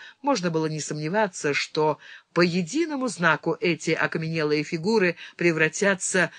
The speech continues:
в нерассуждающих исполнителей любого приказа. Да, любого, это явственно отражалось на тупых лицах с массивными костями черепа, проступающими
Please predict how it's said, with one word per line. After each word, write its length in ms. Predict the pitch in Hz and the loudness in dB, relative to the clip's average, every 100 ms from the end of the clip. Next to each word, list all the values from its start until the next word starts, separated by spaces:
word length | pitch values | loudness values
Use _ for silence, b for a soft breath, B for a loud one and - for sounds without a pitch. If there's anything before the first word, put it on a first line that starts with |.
| B B | B B
в 140 | 139 | -2
нерассуждающих 1300 | 175 247 233 - 190 180 127 190 190 185 - 175 - | 0 2 0 -2 -2 -2 0 0 0 0 -2 -2 -6
исполнителей 840 | 180 - 147 151 165 156 156 151 | -6 -2 -2 -2 -4 -4 -4 -2
любого 440 | 147 139 147 143 | -2 2 2 2
приказа. 680 | 139 139 - 120 107 127 123 B B B B _ | 0 -6 -2 -4 -2 -4 -6 B B B B _
Да, 420 | 127 135 156 294 | -10 0 2 2
любого, 540 | 269 139 139 247 269 147 | -2 -2 0 0 0 0
это 280 | 123 120 127 | -2 -2 -4
явственно 640 | 120 156 185 - 175 165 | -2 -2 -4 -6 -4 -4
отражалось 640 | 139 143 147 165 165 - | -2 -4 -2 -2 -2 -4
на 80 | 156 | -6
тупых 400 | 156 156 190 190 | -6 -4 -4 -4
лицах 520 | 220 277 - 139 - B B | -4 -4 -2 -2 -2 B B
с 140 | B 135 | B -2
массивными 640 | 139 - 175 180 160 156 | 0 -2 -2 -2 -2 -4
костями 680 | 143 139 - - 156 151 147 | -2 -4 -4 -2 0 0 -2
черепа, 720 | - - 156 156 156 151 151 B B B B - | -2 -2 0 0 0 0 0 B B B B 0
проступающими 1120 | 175 - 185 180 185 180 175 - 165 165 | 0 2 0 2 0 0 0 0 0 0